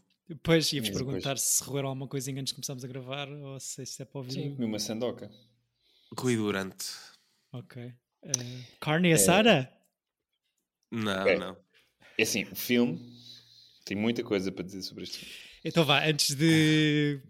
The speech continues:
Speaker 1: pôrmos o separador de ódio do António, ehm, quero dizer que aceito na totalidade a escolha deste filme para o nosso ciclo Ano Novo,
Speaker 3: Porra,
Speaker 1: Vida
Speaker 3: se não,
Speaker 1: Nova.
Speaker 3: se não aceitasses.
Speaker 2: Sim, senhor.
Speaker 1: Concordamos na totalidade enquanto júri, certo?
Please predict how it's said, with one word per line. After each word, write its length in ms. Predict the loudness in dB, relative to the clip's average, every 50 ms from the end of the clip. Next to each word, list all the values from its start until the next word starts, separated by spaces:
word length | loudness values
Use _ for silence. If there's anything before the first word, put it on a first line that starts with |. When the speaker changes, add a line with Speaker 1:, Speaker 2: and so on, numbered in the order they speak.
| _ _
Speaker 1:
pôrmos 240 | -4 -4 -4 -4 -4
o 60 | -6
separador 380 | -6 -4 -4 -4 -2 -2 -2 0
de 40 | 0
ódio 180 | 0 0 0 0
do 60 | 0
António, 560 | -2 0 0 2 2 2 2 0 -2 -2 -4 -4
ehm, 680 | -6 -6 -6 -6 -6 -6 -8 -8 -8 -8 -10 -10 -12 -14 -14 -2
quero 240 | 2 2 2 2 0
dizer 340 | -4 -6 -4 -2 -2 -2 0
que 120 | 2 4
aceito 320 | 6 6 6 6 6 6 4
na 80 | 4
totalidade 540 | 4 2 0 0 0 2 2 0 0 0 0
a 20 | -2
escolha 320 | -2 -2 -4 -4 -6 -4
deste 220 | -6 -6 -6 -8
filme 240 | -8 -8 -8 -8 -8 -10
para 120 | -8 -8
o 40 | -6
nosso 220 | -4 0 2 2 4
ciclo 460 | 4 4 2 2 0 -2 -4 -4 -6 _ _ -20 -20 _ _ _ _ _ _
Ano 220 | 2 4 6 6 6
Novo, 180 | 8 8 8 8
Speaker 3:
Porra, 240 | 8 8 8 6
Speaker 1:
Vida 220 | 6 6 6 6 6
Speaker 3:
se 60 | 6
não, 140 | 8 8 8
Speaker 1:
Nova. 180 | 8 6 4
Speaker 3:
se 100 | 4 4
não 80 | 4 4
aceitasses. 800 | 6 6 4 4 4 4 4 4 4 2 2 0 0 0 -2 -6 _ -2
Speaker 2:
Sim, 220 | -2 2 4 4 4
senhor. 340 | 4 4 4 2 2 0 -6 -12 -18 -20 -20 -20 _ -10 -10 -8 -8 -8 -4
Speaker 1:
Concordamos 580 | -2 -2 0 2 2 2 2 2 0 0 -2 -2
na 120 | -2 -2
totalidade 680 | -2 -4 -6 -6 -4 -4 -4 -2 -2 -4 -4 -4 -4 -6
enquanto 320 | -4 -4 -4 -2 -2 -2
júri, 280 | 0 0 0 0 -2 -2
certo? 360 | -2 -2 -2 -4 -4 -6